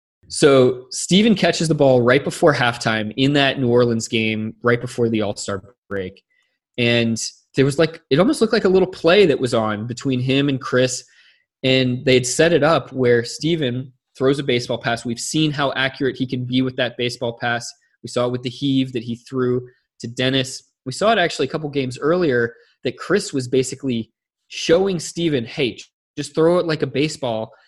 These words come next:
instead of trying to shoot from half court." And so Steven listened, and he heaved in the shot from behind half court that dropped in three huge points for the Thunder in a game that came down right to the wire. So,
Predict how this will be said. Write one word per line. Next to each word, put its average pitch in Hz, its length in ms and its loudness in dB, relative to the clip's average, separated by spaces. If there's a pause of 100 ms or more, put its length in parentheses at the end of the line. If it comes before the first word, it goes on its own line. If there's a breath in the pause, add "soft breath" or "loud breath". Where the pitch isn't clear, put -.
(160 soft breath)
instead 143 440 0
of 131 180 0
trying 139 260 -2
to 120 60 -8
shoot 165 420 -2 (200)
from 131 200 -8
half 131 240 -4
court." - 380 0 (680)
And 127 340 -2
so 127 120 -4
Steven 147 400 2
listened, 156 400 -2 (120)
and 123 360 -4
he 123 160 -6
heaved 147 380 -2
in 143 100 0
the 131 100 -4
shot 143 500 -4 (480)
from 123 520 -4
behind 127 300 -4
half 139 200 -4
court 151 460 0 (240)
that 120 320 -2 (320)
dropped 123 380 -6
in 147 440 0 (140)
three 139 260 0
huge 147 440 -2
points 156 220 -6
for 143 120 -4
the 131 80 -4
Thunder 151 320 -2
in 135 100 -2
a 131 60 -2
game 139 360 -2
that 127 200 -8
came 139 280 -6
down 135 280 -4
right 127 220 -6
to 139 100 -10
the 117 60 -8
wire. 117 400 -4
So, 117 280 -8